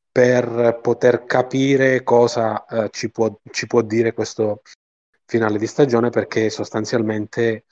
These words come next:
la vedo come la più complicata, eh, di questo trittico prima della sosta, perché poi giocheremo con il Napoli e sinceramente il Napoli lo abbiamo dominato,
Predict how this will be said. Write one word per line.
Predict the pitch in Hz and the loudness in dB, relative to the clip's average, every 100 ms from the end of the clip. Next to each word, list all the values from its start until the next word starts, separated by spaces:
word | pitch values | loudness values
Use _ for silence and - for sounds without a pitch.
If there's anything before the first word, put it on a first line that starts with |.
| _ _ _ | _ _ _
la | 104 | -2
vedo | 107 110 110 | 0 0 0
come | 110 107 | 0 0
la | 104 | 0
più | - 107 | -2 -4
complicata, | - 95 110 110 101 98 101 101 98 - _ _ _ _ | -2 -4 -4 -2 -2 0 0 0 -4 -12 _ _ _ _
eh, | 101 95 92 92 90 | -2 -2 -4 -6 -8
di | 87 98 | -8 -2
questo | - - 123 | 0 2 -2
trittico | - 110 107 - 107 | 0 -2 -2 -4 -4
prima | 104 104 101 | -2 -2 -2
della | 98 95 | 0 0
sosta, | 113 113 - 104 | 2 2 0 -8
perché | 98 - 101 | -10 -8 -2
poi | 113 104 | 0 0
giocheremo | 104 - 104 98 | -4 -8 -4 -4
con | - 104 | -2 -2
il | 127 | 0
Napoli | 120 98 - 120 143 - - _ _ _ | 0 -2 -4 -2 -2 -6 -20 _ _ _
e | 107 | -10
sinceramente | - 107 113 117 127 113 101 95 - | -6 -2 0 2 2 0 -2 -2 -6
il | - 101 | -8 -4
Napoli | 113 107 98 | -2 -2 -2
lo | 95 | -2
abbiamo | 98 104 101 | -2 -2 -2
dominato, | 98 98 101 101 95 95 95 92 | -2 -4 -6 -8 -8 -10 -12 -14